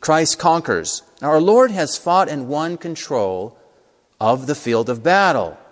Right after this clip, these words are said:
And he did this through the Mass. He overcame, as it were, the sacrifices of the Jews and their temple by fulfilling them, by completing them in himself,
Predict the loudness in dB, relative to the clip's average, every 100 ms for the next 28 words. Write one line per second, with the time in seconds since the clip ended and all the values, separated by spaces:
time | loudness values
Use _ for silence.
0 | _ -8 -6 2 2 4 0 0 -2 -4
1 | 0 2 2 0 -6 -14 -10 -2 2 4
2 | 2 -2 -4 -2 -2 0 0 4 4 4
3 | 2 2 2 0 2 2 2 0 0 0
4 | 0 0 2 2 2 -2 -6 -10 -12 -6
5 | -2 0 0 0 -2 0 0 -2 -2 -18
6 | -8 -2 -2 -2 -4 -4 -6 -4 -2 -2
7 | -4 -4 -6 -6 -4 -4 -6 -8 -8 -12
8 | -8 -6 -4 -4 -6 -6 -8 -8 -10 -10
9 | -10 -10 -10 -10 -12 -14 -14 -14 -16 _